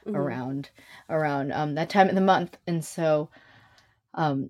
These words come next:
Speaker 2: it, it was really, really helpful. I, I feel like you can feel immediately, like, a relief.
Speaker 1: Mm-hmm.
Speaker 2: And, and so, yeah.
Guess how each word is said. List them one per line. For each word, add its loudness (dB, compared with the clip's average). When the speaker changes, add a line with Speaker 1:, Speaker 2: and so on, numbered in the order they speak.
Speaker 2:
it, 4
it 10
was 2
really, 6
really 4
helpful. -6
I, -2
I 2
feel 0
like 0
you -4
can -4
feel 2
immediately, -2
like, -4
a -2
relief. -6
Speaker 1:
Mm-hmm. -6
Speaker 2:
And, -8
and -6
so, -4
yeah. 0